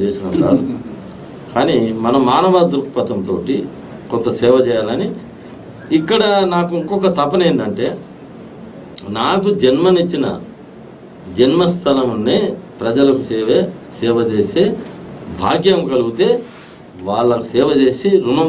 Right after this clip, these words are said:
Speaker 1: తీర్చుకోవాలని నా కోరిక.
Speaker 2: ఓకే, థ్యాంక్ యూ అన్నగారు. ఇప్పటి వరకు మనకు మన స్టూడియోలో గోపు ఐలయ్య యాదవ్ గారు ఇచ్చేసి వాళ్ళ యొక్క ఆలోచన విధానాన్ని, వాళ్ళకు ఉండే యొక్క లక్ష్యాన్ని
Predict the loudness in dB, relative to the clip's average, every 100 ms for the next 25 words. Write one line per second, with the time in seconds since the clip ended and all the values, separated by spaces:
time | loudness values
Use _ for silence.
0 | 2 0 -2 -4 -2 -2 -2 -8 -8 -8
1 | -8 -8 -8 -8 -10 -14 -16 -18 -20 -20
2 | -18 -18 -18 -18 -16 -14 -12 -10 -10 -10
3 | 0 4 6 6 6 4 2 0 -8 -16
4 | -16 -16 -18 -16 -16 -16 -16 -16 -16 -14
5 | -14 -16 -16 -16 -16 -4 -2 2 4 4
6 | 4 2 0 0 -2 -2 0 2 2 0
7 | -4 -2 2 2 2 0 -4 -16 -18 -18
8 | -16 -6 -2 0 2 4 4 2 2 2
9 | 2 0 -4 -10 -18 -10 -8 -4 -2 0
10 | 0 0 -4 -16 -18 -18 -2 2 4 4
11 | 0 -2 -2 0 4 6 6 4 2 -2
12 | -14 -18 -10 -2 2 2 2 2 2 2
13 | 0 -2 -2 -4 -12 -18 -20 -12 -2 0
14 | 2 2 2